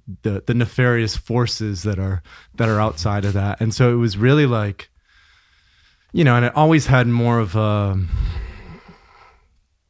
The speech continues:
a desire to be independent and, and sort of find my own path. And so when I first was exposed to cannabis when I was sixteen, I was like,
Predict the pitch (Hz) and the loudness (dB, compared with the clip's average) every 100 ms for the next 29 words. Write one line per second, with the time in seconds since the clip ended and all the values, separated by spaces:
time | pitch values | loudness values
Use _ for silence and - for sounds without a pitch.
0 | _ - - 123 123 123 117 - 123 117 | _ -10 -4 -2 0 0 -2 -4 -2 -2
1 | 113 - 113 107 101 98 95 - 95 95 | -2 -2 -2 -2 -2 -4 -4 -6 -6 -6
2 | - 95 87 95 - _ _ _ _ - | -6 -6 -8 -12 -20 _ _ _ _ -2
3 | 120 113 104 98 98 95 95 98 110 95 | -2 0 -2 -2 -4 -6 -6 -6 -6 -4
4 | 104 101 101 95 - 110 98 - - - | -2 -2 -2 -6 -4 -4 -4 -8 -20 -20
5 | _ _ _ _ _ _ - 101 - - | _ _ _ _ _ _ -10 -8 -6 -4
6 | 104 - - 113 107 107 - 110 92 87 | -4 -4 -2 0 2 0 -2 -4 -2 -4
7 | - - - 131 127 117 101 92 98 92 | -6 -8 -4 0 2 2 -2 -4 -4 -6
8 | - | -8